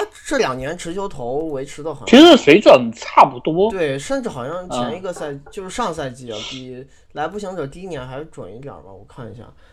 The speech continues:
Speaker 1: 他上个赛季持球投有效命中率四十七点五，胜过联盟七十，百分之七十四的球员。哦，差不多，前一年是四十六点四，
Speaker 2: 差不多。
Speaker 1: 胜过七-，
Speaker 2: 嗯。
Speaker 1: 百分之七十五的球员，几乎没有变化。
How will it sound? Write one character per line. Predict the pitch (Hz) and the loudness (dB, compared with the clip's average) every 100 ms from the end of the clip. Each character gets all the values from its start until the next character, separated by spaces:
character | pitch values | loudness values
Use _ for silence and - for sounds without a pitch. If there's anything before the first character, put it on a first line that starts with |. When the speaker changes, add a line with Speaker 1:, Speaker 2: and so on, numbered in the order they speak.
| - | -6
Speaker 1:
他 | 226 247 | -2 0
上 | 240 247 202 | 0 0 2
个 | 156 | 0
赛 | 175 | -2
季 | 156 165 156 143 147 | -4 -4 -4 -4 -8
持 | - | -8
球 | 180 | -6
投 | 190 175 | -2 -2
有 | 147 | -2
效 | 165 | -4
命 | 165 | -4
中 | 165 160 | -4 -4
率 | |
四 | 160 | -6
十 | 160 | -8
七 | 160 170 | -8 -6
点 | 139 147 | -4 -4
五， | 135 110 | -4 -8
胜 | 143 165 | -6 -4
过 | 135 | -4
联 | 123 | -6
盟 | 151 160 | -6 -8
七 | - | -8
十， | 170 175 | -10 -8
百 | 143 | -8
分 | 143 | -6
之 | 180 | -6
七 | 214 | -4
十 | 202 | -6
四 | 202 | -4
的 | 139 | -10
球 | 131 | -10
员。 | 104 95 - - - - | -14 -14 -18 -20 -20 -14
哦， | - 131 117 | -2 -2 -2
差 | - 180 | -4 -4
不 | |
多， | 139 135 147 | -4 -8 -8
前 | - 151 175 | -8 -6 -4
一 | |
年 | 175 143 | -2 -4
是 | 151 170 | -4 -8
四 | - | -6
十 | 170 | 6
六 | 160 | 6
点 | 135 147 | 6 4
四， | 156 | 2
Speaker 2:
差 | 170 | -4
不 | |
多。 | 135 | -8
Speaker 1:
胜 | 175 151 | -4 -4
过 | 127 | -6
七-， | - | -10
Speaker 2:
嗯。 | 143 | -8
Speaker 1:
百 | 123 | -6
分 | 139 | -6
之 | 151 | -8
七 | 170 | -8
十 | |
五 | 160 120 | -8 -10
的 | |
球 | 120 110 | -10 -12
员， | 139 | -6
几 | 226 | -6
乎 | 240 | -4
没 | 220 | -2
有 | 147 185 | -2 -2
变 | 143 110 | -4 -8
化。 | 107 85 | -8 -12